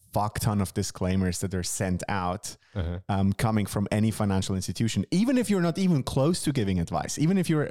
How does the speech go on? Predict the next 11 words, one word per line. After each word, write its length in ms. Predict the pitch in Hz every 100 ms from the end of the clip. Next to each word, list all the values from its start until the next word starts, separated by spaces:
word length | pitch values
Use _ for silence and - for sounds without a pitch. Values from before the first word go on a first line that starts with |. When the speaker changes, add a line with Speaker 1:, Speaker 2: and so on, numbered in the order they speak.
| -
Speaker 1:
a 60 |
fucking 300 | 123 160 -
accountant 500 | 117 - 135 143 120
at 100 | 107
Credit 280 | - 117 104
Suisse, 440 | - 131 113 92 - - - _ - -
it 60 |
would 180 | 147 147 -
always 400 | 135 143 135 120
tell, 340 | - 123 120 113
like, 380 | 107 101 -